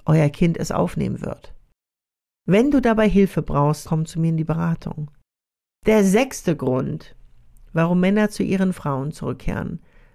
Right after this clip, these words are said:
sind große finanzielle und existenzielle Ängste.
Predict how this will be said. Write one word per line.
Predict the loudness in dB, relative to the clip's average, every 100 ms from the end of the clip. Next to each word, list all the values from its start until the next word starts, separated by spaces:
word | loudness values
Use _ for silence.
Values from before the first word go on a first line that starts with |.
| _
sind | 0 2 4
große | 4 4 4 0
finanzielle | 2 2 2 0 0 0 2 0
und | 2 0 -2 -4
existenzielle | -4 -4 -4 -4 -2 0 0
Ängste. | 0 -4 -6 -8 -8 -8